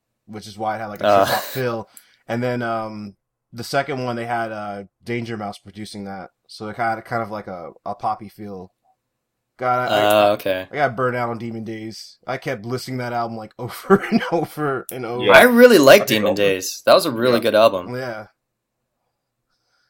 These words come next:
Speaker 1: And then, uh, Plastic Be-, or excuse, Plas-, Plastic Beach, I think that was just self-produced this time. Like, they didn't, they didn't really go to anybody else.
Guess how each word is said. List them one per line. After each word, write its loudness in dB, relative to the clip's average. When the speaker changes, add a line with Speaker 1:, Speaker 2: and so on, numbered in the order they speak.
Speaker 1:
And -4
then, -2
uh, -2
Plastic 2
Be-, -12
or -2
excuse, -12
Plas-, -10
Plastic -6
Beach, -14
I -14
think -10
that -2
was -12
just -20
self-produced -8
this -16
time. -12
Like, -12
they -8
didn't, -10
they -8
didn't -10
really -10
go -10
to -14
anybody -12
else. -14